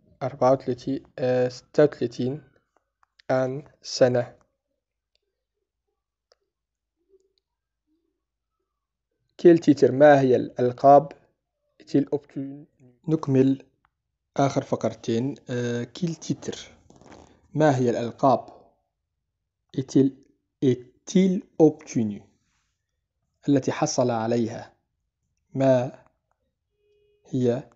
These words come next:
الألقاب التي حصل عليها؟ ميور كورور، أفضل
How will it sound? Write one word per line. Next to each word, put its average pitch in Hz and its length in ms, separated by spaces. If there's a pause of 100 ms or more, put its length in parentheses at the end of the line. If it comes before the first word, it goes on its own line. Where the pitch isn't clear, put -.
(680)
الألقاب 127 960 (1500)
التي 127 760 (920)
حصل 135 680 (1700)
عليها؟ 131 720 (1500)
ميور 143 280
كورور، 151 440 (800)
أفضل 117 540